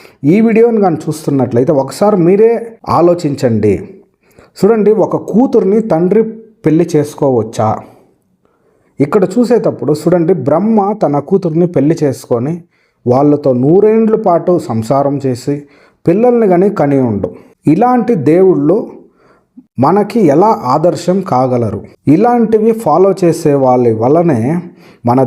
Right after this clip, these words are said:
దేశంలో అనేకమైన వ్యభిచారాలు, మానభంగాలు, హత్యలు జరుగుతున్నాయి. ఇటువంటి కార్యాలు జరిపే వారిని మనం ఎలా ఆదర్శంగా తీసుకోగలము? చూడండి, బైబిల్లో వ్యభిచారం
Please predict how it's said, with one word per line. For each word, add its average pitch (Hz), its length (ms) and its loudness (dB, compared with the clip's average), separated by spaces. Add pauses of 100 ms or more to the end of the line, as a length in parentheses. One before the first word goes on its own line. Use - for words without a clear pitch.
దేశంలో 190 520 2 (180)
అనేకమైన 165 760 0
వ్యభిచారాలు, 135 880 0 (200)
మానభంగాలు, 127 760 0 (100)
హత్యలు 139 460 0 (120)
జరుగుతున్నాయి. 123 600 -2 (120)
ఇటువంటి 214 440 2 (120)
కార్యాలు 208 440 2
జరిపే 175 340 2
వారిని 143 460 2 (340)
మనం 156 300 2
ఎలా 156 280 2 (200)
ఆదర్శంగా 156 540 -2
తీసుకోగలము? 117 760 -4 (220)
చూడండి, 214 340 2 (140)
బైబిల్లో 190 520 2
వ్యభిచారం 180 600 0